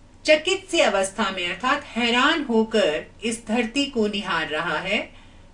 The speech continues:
अर्थात द्वारिका की शोभा को निहार रहा है, द्वारिका के सुंदर सुंदर महलों को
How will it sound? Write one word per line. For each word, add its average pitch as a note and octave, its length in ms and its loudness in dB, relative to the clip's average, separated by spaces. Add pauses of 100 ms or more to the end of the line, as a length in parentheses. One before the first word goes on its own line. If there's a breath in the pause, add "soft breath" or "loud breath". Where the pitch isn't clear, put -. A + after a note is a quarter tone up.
(540)
अर्थात A3+ 520 -2 (760)
द्वारिका F3+ 520 2
की F#4 360 -2 (120)
शोभा F#3 500 0
को F4+ 400 -4
निहार F#3+ 380 0
रहा D#3 260 -2
है, D3+ 400 -8 (340)
द्वारिका E3 400 -4
के G3+ 140 -6
सुंदर F#3+ 320 -6
सुंदर G#3+ 460 0 (220)
महलों F#3+ 420 -4
को G4 340 -4